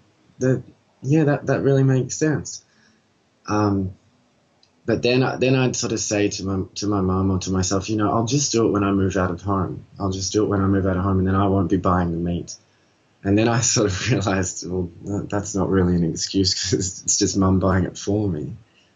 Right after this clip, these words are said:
Um, and, and then I remember <laughs> this distinctly. Like, I was sitting down and I was having, having shepherd's pie, like, beef mince shepherd's pie. <laughs> And I just started, I just thought, "Hang on a sec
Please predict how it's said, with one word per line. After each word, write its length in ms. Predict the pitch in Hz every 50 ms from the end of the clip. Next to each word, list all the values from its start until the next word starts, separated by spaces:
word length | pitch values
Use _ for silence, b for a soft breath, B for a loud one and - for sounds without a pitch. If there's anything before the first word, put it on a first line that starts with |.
| B B B - -
Um, 380 | 101 101 104 104 101 101 - - _ _ _ _ _ _ _ _ -
and, 500 | - 113 110 107 107 107 104 104 98 - - b b b b b _ _ _ _ _ b b b b b b b b b b b -
and 140 | - 143 143
then 100 | 143 147
I 120 | 147 139 139
remember 280 | 131 139 147 175 160
<laughs> 140 | 139 - 120
this 240 | 113 110 127 - -
distinctly. 640 | 110 107 - - 139 135 147 139 - - 65 80 85
Like, 180 | 98 104 110
I 60 | 110
was 120 | 107 104 -
sitting 220 | - 135 135 123 113
down 400 | 110 117 110 110 104 101 90 - - _ B B B B B B B B B B B B - - 101
and 100 | 101 101
I 80 | 101
was 100 | 104 104
having, 460 | 127 127 131 127 127 113 107 101 - - - -
having 280 | 110 113 101 107 101
shepherd's 360 | - - 107 95 - 92 -
pie, 420 | - - 104 87 - - - - - _ _ _ -
like, 180 | - 95 92 90 98 95 92 - - - -
beef 440 | 110 104 98 92 - - - - - _ _
mince 580 | 98 95 92 92 - - - - - - - - _ _ _ _ -
shepherd's 340 | - 98 92 - 90 87
pie. 320 | - - 101 90 85 85 82 b
<laughs> 60 | b b b b b b b b b b _ _ _ _ _ _ _ _
And 200 | - 120 120 135
I 80 | 113 131
just 360 | 135 - - 170 165 151 -
started, 400 | - 131 139 131 107 104 98 90 - _ _
I 140 | 107 104 104
just 260 | 104 117 110 - -
thought, 320 | 110 101 101 - - -
"Hang 220 | 107 110 107 104 101
on 60 | 92
a 40 | 87
sec 260 | - - 82 76